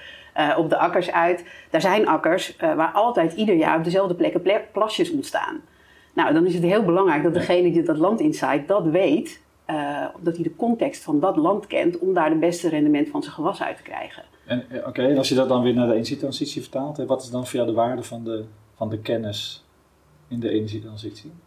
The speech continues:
Speaker 1: Eh, de waarde van de kennis in de energie-, ja, de, ik vind het begrip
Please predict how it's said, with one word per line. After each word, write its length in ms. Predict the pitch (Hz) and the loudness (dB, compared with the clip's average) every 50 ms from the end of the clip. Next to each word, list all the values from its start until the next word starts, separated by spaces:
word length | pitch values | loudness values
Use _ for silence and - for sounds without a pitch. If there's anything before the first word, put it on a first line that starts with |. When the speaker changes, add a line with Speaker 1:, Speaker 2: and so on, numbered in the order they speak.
| _ _ _ _ _ _ _ _ _ _ _ _ _ _ _ _ _ _ - | _ _ _ _ _ _ _ _ _ _ _ _ _ _ _ _ _ _ -6
Speaker 1:
Eh, 380 | - 156 151 147 147 143 151 147 | -4 -2 -2 0 0 0 2 2
de 160 | 156 156 151 | 2 2 2
waarde 400 | 147 165 180 233 285 277 220 202 | 2 2 2 4 2 2 2 0
van 180 | - - 170 | 0 2 2
de 80 | 170 175 | 2 2
kennis 320 | 175 190 196 190 196 190 | 2 2 4 4 4 4
in 60 | 185 165 | 4 2
de 60 | 160 | 4
energie-, 280 | 156 156 - 175 170 - - - - - | 2 0 0 -4 -6 -6 -14 -20 -6 -2
ja, 80 | - 180 | 0 2
de, 420 | 170 175 175 175 170 - - - - _ _ _ - - - - 302 - | 2 2 0 0 -2 -6 -10 -16 -16 _ _ _ -20 -20 -16 -16 -14 -6
ik 180 | - 196 165 - | -4 -4 -4 -4
vind 440 | - - - - - 220 202 - - | -6 -10 -4 -2 0 0 0 0 0
het 140 | 208 175 160 | -2 -2 -2
begrip 360 | 185 170 - 202 196 - - | -2 -2 -2 -2 -2 -2 -6